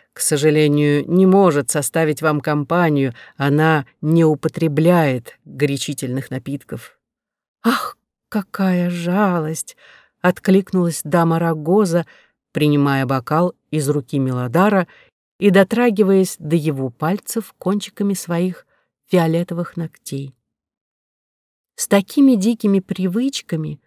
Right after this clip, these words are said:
она ничего не добьется ни в обществе, ни в жизни.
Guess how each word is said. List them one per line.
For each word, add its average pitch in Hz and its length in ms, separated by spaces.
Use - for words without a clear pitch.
она 208 220
ничего 277 380
не 330 140
добьется 220 580
ни 185 140
в 165 100
обществе, 208 520
ни 160 140
в 147 80
жизни. 170 480